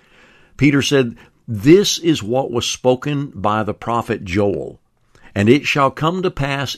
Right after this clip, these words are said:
in the last days, says God, that I will pour out of my spirit on all flesh. Your sons and daughters shall prophesy, your young men shall see visions, your old men shall dream dreams." Peter is saying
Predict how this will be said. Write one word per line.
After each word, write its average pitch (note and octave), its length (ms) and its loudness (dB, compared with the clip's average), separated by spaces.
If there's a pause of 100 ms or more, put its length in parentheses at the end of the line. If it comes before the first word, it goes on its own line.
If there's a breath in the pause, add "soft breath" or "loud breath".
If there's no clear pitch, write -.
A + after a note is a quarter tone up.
in D3 340 0
the D3+ 140 0
last A#2 560 -4
days, G2 640 -2
says G#2+ 380 -2
God, C#2+ 420 -4
that E2+ 140 -6
I F#2 140 -2
will G2 180 -4
pour A#2 280 0
out G#2+ 240 0
of F2 160 -6
my F#2 200 -4
spirit F2+ 500 -4
on F#2 200 -4
all E2+ 260 -2
flesh. - 580 -6 (300 loud breath)
Your F2+ 160 -4
sons A#2+ 340 2
and G#2+ 160 0
daughters A2+ 300 2
shall G#2+ 160 -6
prophesy, A2 640 -4
your G2 120 -6
young G2+ 280 -2
men G#2+ 180 -2
shall G#2+ 200 -10
see G#2+ 240 -4
visions, G2 500 -4
your G2 120 -6
old G2 160 -4
men F#2 200 -4
shall G2+ 180 -12
dream E2+ 380 -8
dreams." F#2+ 640 -8 (880 loud breath)
Peter C#3+ 340 6
is A2+ 100 4
saying A#2+ 600 0